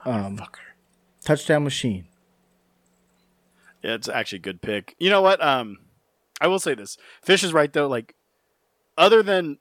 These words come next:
Speaker 2: Rome drafting Aaron Rodgers questionably after drafting Dak Prescott, if you draft one of those high-end quarterbacks,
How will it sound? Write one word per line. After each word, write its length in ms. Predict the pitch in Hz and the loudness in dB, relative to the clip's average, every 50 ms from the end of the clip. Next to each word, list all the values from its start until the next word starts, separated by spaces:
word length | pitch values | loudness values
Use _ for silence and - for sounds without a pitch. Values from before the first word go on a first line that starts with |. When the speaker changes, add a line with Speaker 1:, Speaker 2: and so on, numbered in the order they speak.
| _ _ | _ _
Speaker 2:
Rome 520 | 135 135 151 151 156 156 156 151 151 - _ | -2 2 4 4 4 2 0 -4 -8 -12 _
drafting 440 | 123 139 139 143 139 - 151 143 143 | -4 0 0 0 0 0 -4 -6 -4
Aaron 260 | 139 139 143 139 131 | -2 -2 -2 -4 -4
Rodgers 380 | 127 123 123 127 123 127 120 - | -2 -2 -2 -2 -2 -4 -10 -4
questionably 500 | - 151 131 127 - - 123 113 117 117 | 0 0 0 0 -2 -8 -6 -6 -4 -2
after 220 | 113 110 - 110 | -2 -4 -4 -6
drafting 380 | 95 113 107 104 - - 107 98 | -6 -4 -4 -4 -6 -10 -16 -14
Dak 200 | 98 92 98 - | -14 -14 -16 -14
Prescott, 460 | - 98 98 101 - - - 90 92 117 | -14 -14 -14 -14 -14 -14 -14 -10 -8 -6
if 100 | 113 123 | -4 0
you 140 | 180 240 | 0 0
draft 380 | 202 147 147 151 165 170 - - | 0 0 0 0 0 0 -2 -4
one 140 | 127 127 139 | -10 -8 -6
of 40 | 139 | -6
those 160 | 131 120 98 | -6 -6 -6
high-end 400 | 117 117 113 120 120 120 117 - | -6 -4 -4 -4 -4 -6 -8 -10
quarterbacks, 580 | - 107 107 107 113 113 120 117 117 117 - | -10 -10 -10 -10 -10 -10 -8 -10 -10 -10 -12